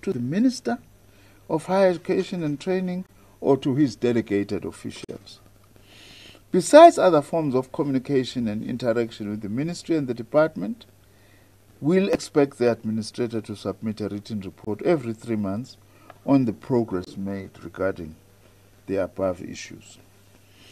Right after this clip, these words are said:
As administrator, Mister Nomvalo may appoint technical experts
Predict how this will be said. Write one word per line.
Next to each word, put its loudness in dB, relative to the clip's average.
As 2
administrator, 2
Mister -2
Nomvalo 2
may -2
appoint -4
technical 0
experts -6